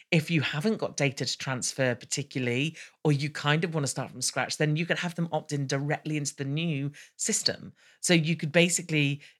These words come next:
email your, let's say you're with MailChimp and you're moving over to Kajabi, and you've got an old list in MailChimp, which you think, "Oh, it's probably no good, and I'm not really getting much from it." You could email that entire list in, in MailChimp, so still through a MailChimp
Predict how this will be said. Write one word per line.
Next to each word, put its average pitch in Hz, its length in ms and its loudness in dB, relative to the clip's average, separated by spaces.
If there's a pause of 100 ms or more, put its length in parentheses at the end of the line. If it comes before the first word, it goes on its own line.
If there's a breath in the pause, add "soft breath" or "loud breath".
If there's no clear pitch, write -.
(140)
email 196 420 6
your, 147 340 4
let's 160 200 2
say 185 100 4
you're 160 120 4
with 139 160 -2
MailChimp 151 500 2
and 131 80 -4
you're 127 100 0
moving 131 300 0
over 120 120 -2
to - 60 -12
Kajabi, 139 800 0 (600 soft breath)
and 147 200 8
you've 131 160 2
got - 140 2
an 123 60 0
old 147 280 4
list 143 220 -2
in 135 80 0
MailChimp, 131 340 0
which 120 200 -6
you 120 60 -8
think, 123 280 -2
"Oh, 120 180 -2
it's 101 160 -4
probably 113 300 -2
no 110 200 -2
good, 107 420 -2 (440 loud breath)
and 107 480 2 (240)
I'm 139 140 2
not 135 120 0
really 127 140 -2
getting 165 260 2
much 143 220 -2
from 127 200 0
it." 135 220 0 (300 loud breath)
You 156 140 2
could 170 220 -2
email 180 360 4
that 156 180 4
entire 143 460 0
list 139 360 2
in, 170 300 4 (200)
in 190 360 4
MailChimp, 135 640 2
so 135 220 0
still 165 500 2
through 151 200 0
a 170 60 4
MailChimp 139 640 0